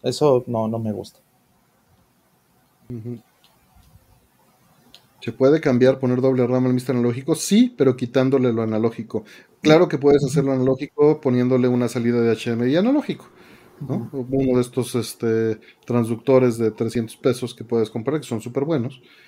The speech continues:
Speaker 2: y funcionan
Speaker 1: Ujú.
Speaker 2: súper bien. Eh, y mister Addons está desarrollando una placa nuevamente.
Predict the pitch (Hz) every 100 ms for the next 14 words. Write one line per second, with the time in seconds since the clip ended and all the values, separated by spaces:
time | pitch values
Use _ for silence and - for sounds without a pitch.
0 | _ _ - 123 113 113 120 117 110 123
1 | 113 107 104 - _ _ - _ - 117
2 | 113 113 113 117 - 165 208 226 226 165
3 | 160 156 143 147 147 - 131 120 123 110
4 | 110 110 113 110 110 110 107 101 101 104
5 | 107 104 127 131 202